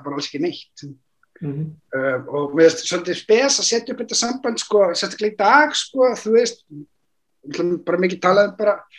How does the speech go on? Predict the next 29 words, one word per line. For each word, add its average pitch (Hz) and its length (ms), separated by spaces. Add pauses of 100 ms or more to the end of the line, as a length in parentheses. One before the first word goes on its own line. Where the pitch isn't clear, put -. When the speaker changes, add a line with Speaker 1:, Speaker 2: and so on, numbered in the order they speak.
(360)
Speaker 1:
birtingarmyndir, 190 640
ástarsambanda 185 640
í 185 140 (840)
kvikmyndum, 196 480
þú 180 300
veist, 165 260
og, 165 220 (120)
og 156 180
hann 170 120
er 175 80
svona 190 220
eins 175 100
og 196 80
sé 196 160
pínu 233 160
að 208 220
öðra, 294 280
sko, 277 260 (200)
þú 190 240
veist, 196 220 (120)
höfum 226 300
aldursmuninn, 254 560 (960)
en 165 140
svo 170 160
gerir 247 240
hann 294 160
ekkert - 320
við 302 160
það. 127 160